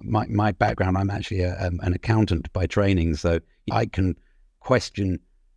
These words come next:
the claims that people make on, on the financial, uh, side fairly easily. Um, and up until a couple of years ago, we were, I would say,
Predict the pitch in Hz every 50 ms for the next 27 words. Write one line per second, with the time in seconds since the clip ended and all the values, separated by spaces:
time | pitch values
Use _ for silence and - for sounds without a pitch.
0 | _ _ _ _ _ - 110 117 - - - 135 120 117 120 113 107 101 90 -
1 | 107 113 - - 110 110 98 95 98 98 101 101 101 95 - 98 98 98 - 98
2 | 95 98 92 90 110 104 98 98 98 98 98 - - 95 87 87 90 - - -
3 | - - - 101 - - - - 113 101 95 90 85 - - - - 104 - -
4 | 110 101 92 95 95 113 113 110 113 98 - 85 78 78 76 - _ _ - _
5 | _ _ _ _ _ 123 123 123 127 127 123 - - _ _ _ _ _ _ _
6 | - 147 156 151 151 151 151 139 - - - _ _ - _ _ _ _ _ _
7 | - - _ - _ - - - - _ _ 151 160 - - 151 151 139 - -
8 | 180 160 156 160 151 143 147 143 135 123 110 98 - - _ _ _ _ _ _
9 | _ - _ _ _ _ _ _ - - - 143 147 - 143 131 113 113 123 127
10 | 117 117 - 107 82 90 87 90 90 - - _ _ _ _ _ _ _ _ _
11 | _ _ _ _ 131 131 143 143 135 123 135 131 131 127 127 127 127 123 123 117
12 | 117 - _ _ _ _ _ _ - 110 117 175 165 - - 185 165